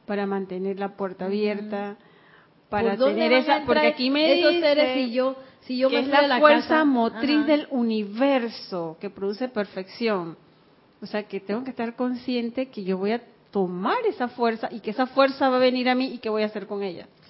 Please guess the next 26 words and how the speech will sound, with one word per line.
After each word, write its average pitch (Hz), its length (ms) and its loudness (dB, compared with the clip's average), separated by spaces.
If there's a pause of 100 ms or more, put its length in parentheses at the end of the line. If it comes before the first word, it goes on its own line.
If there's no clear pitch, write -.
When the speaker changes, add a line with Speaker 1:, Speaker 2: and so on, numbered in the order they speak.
(240)
Speaker 2:
Y 208 120 -8
que 208 260 0
yo 202 120 -4
voy 202 140 -2
a 240 80 -4
mantener 269 400 -4
esa 247 220 -4
puerta 226 360 -4
Speaker 1:
Y 214 80 -4
que 277 120 4
tengo, 190 220 -2
Speaker 2:
abierta. 277 100 -2
Speaker 1:
y 202 100 -10
que 190 80 -12
tengo 190 260 -6
que 185 80 -6
mantener 180 140 -8 (160)
Speaker 2:
Primero 254 160 -2
Speaker 1:
la 294 60 -4
Speaker 2:
no 285 80 -4
Speaker 1:
puerta 277 120 2
Speaker 2:
la 269 60 0
voy 269 140 4
a 269 80 2
Speaker 1:
abierta. 247 180 -6
Speaker 2:
cerrar. 233 640 -4